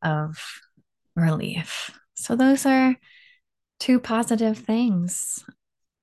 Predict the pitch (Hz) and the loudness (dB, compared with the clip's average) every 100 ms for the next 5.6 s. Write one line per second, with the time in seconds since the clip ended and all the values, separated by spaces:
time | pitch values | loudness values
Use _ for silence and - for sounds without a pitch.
0 | - 175 180 175 180 185 190 202 - - | -6 -2 0 2 4 4 4 0 -10 -10
1 | - 185 185 240 - - - - - - | -6 -2 -2 -2 -8 -10 -6 -4 -6 -10
2 | _ _ _ _ _ _ _ _ _ _ | _ _ _ _ _ _ _ _ _ _
3 | _ _ _ _ _ _ - - 180 175 | _ _ _ _ _ _ -18 -6 -2 0
4 | 175 180 175 185 185 185 180 180 - 214 | 2 0 2 2 4 2 0 0 -2 -6
5 | - - 262 294 330 214 | -6 -4 -2 -2 -6 -18